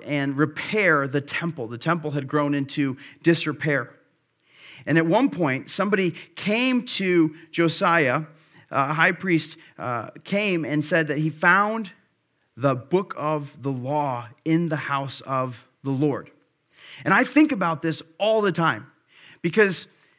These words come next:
they lost the Bible. Like, they didn't have the, it, for them, it would have been the Old Testament scriptures. They did not have,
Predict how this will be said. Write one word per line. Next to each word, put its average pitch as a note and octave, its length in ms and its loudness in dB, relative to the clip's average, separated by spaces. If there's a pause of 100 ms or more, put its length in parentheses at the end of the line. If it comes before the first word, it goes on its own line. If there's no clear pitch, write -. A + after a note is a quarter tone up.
(720)
they A3 140 4
lost A#3 520 0
the G#3 80 -6
Bible. D#3+ 420 -4 (240)
Like, C#3+ 100 -4
they F#3 80 4
didn't A#3 200 4
have D#3+ 720 4
the, E3 320 2
it, D3+ 220 -4
for - 160 0
them, G3+ 200 4
it F3 80 0
would F3+ 120 2
have E3 40 -2
been F3 140 4
the E3 120 6
Old F3 180 0
Testament F3+ 360 0
scriptures. D3 360 -6
They E3+ 100 4
did G#3 180 -2
not G3 240 4
have, D#3 520 0